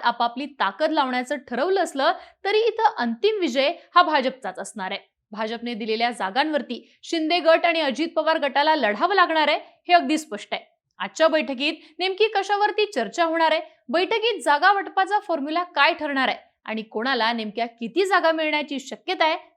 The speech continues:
पाहूयात या व्हिडिओच्या माध्यमातनं. नमस्कार, मी आरती आणि तुम्ही बघताय बोल भिडू. तर सुरुवात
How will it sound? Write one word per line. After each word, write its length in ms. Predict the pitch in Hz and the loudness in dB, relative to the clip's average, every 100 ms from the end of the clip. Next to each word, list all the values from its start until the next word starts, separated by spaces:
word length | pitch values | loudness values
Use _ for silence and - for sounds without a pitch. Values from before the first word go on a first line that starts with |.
| - | -4
पाहूयात 380 | 220 277 254 208 | -2 0 -2 -2
या 80 | 220 | -4
व्हिडिओच्या 460 | 220 233 240 180 208 | -6 -4 -4 -6 -12
माध्यमातनं. 540 | 185 180 202 185 208 - _ _ 226 | -14 -14 -14 -12 -12 -14 _ _ -4
नमस्कार, 400 | 277 330 349 320 | -2 0 0 0
मी 120 | 320 | 2
आरती 540 | 294 285 339 403 - - | 0 0 -4 -4 -10 -14
आणि 120 | 220 | -12
तुम्ही 340 | 208 220 220 | -10 -8 -6
बघताय 440 | 349 311 - 202 247 - _ | -2 -4 -2 -4 -4 -12 _
बोल 220 | 226 233 | -8 -6
भिडू. 240 | 175 196 381 - - - - | -6 -10 -10 -4 4 6 6
तर 100 | 427 | 4
सुरुवात 360 | 427 392 392 | 2 2 4